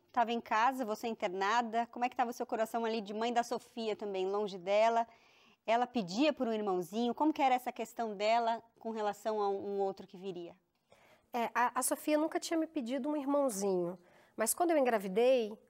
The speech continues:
Speaker 2: da primeira, da segunda vez que eu perdi, ela ficou triste quando eu perdi. Então, eu falei assim: "Não, agora, né,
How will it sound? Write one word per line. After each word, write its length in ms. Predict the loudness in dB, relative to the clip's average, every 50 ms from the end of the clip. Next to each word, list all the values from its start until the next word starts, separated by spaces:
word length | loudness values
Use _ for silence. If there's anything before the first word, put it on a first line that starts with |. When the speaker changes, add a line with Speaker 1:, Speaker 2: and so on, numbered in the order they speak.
| _ _ _ _ -10
Speaker 2:
da 100 | -10 -8
primeira, 420 | -6 -4 -2 0 2 2 2 0 -2 -6
da 140 | -10 -8 -8 -8 _ _ -6
segunda 500 | -4 -4 -4 -2 -2 -2 -2 0 0 -2
vez 560 | -2 0 0 0 0 0 -2 -4 -8 -10 -10 _ -16 -20 -20 -20 _ _ _ _
que 80 | -6
eu 60 | -6 -4
perdi, 640 | -4 -6 -6 -6 -6 -6 -4 -2 -2 0 0 -2 -2 -2
ela 220 | 0 0 0 0
ficou 260 | -2 -4 0 0 0
triste 500 | 0 0 -2 0 0 -2 -2 -6 -10 -10
quando 160 | -6 -4 -4
eu 60 | -4 -4
perdi. 500 | -4 -6 -6 -6 -6 -8 -10 -12 -14 -14 _ _ _ _ _ _ _ _ _ _ -14
Então, 1160 | -12 -12 -12 -10 _ 0 2 4 4 6 6 4 4 4 2 2 2 0 0 0 0 -2 -2 -6 -10 _ _ _ _ -8
eu 80 | -8 -8
falei 220 | -4 -2 -2 -2
assim: 240 | -2 -2 -2 -2 0
"Não, 300 | 2 2 4 4 4 4 2 2
agora, 640 | 0 -2 0 2 4 4 4 4 4 4 2 0 -2 -6 _ -6
né, 500 | -2 0 2 2 2 2 2 0 -2 -4